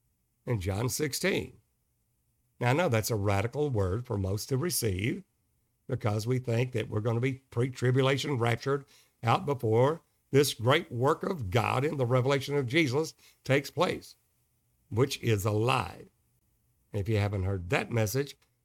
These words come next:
please turn into the archives of the message on the rapture, the harpazo. Well, that peace.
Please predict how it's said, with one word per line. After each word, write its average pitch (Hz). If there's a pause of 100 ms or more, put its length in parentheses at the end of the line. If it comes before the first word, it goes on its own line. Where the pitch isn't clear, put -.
please 123
turn 110 (580)
into 113
the 143
archives 120
of 123
the 147
message 117
on 104
the 131
rapture, 117 (1120)
the 113
harpazo. 104 (1080)
Well, 110 (380)
that 110 (400)
peace. -